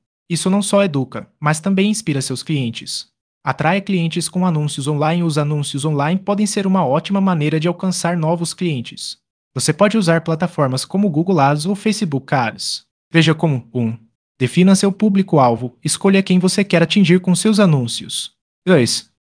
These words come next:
Use imagens chamativas. Uma boa imagem pode fazer toda a diferença. Três. Teste diferentes anúncios. Veja quais funcionam melhor e ajuste conforme necessário. Aqui está uma tabela simples para ajudar.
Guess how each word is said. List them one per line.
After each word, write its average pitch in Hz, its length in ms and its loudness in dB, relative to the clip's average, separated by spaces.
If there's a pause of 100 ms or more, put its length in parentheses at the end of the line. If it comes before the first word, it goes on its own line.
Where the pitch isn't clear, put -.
(120)
Use 180 180 2
imagens 165 380 2
chamativas. 139 840 -2
Uma 175 160 0
boa 160 220 2
imagem 156 360 2
pode 165 320 0
fazer 156 380 0
toda 196 220 0
a - 20 0
diferença. 156 720 -4 (400)
Três. 156 420 2 (280)
Teste 196 260 0
diferentes 196 560 2
anúncios. 143 720 -2
Veja 185 340 2
quais 147 280 0
funcionam 175 520 2
melhor 165 440 4
e 165 100 2
ajuste 180 400 2
conforme 185 420 0
necessário. 165 720 -2 (340)
Aqui 131 280 -6
está 180 240 -4
uma 185 140 0
tabela 160 340 -2
simples 160 420 -6
para 180 220 -2
ajudar. 143 480 -2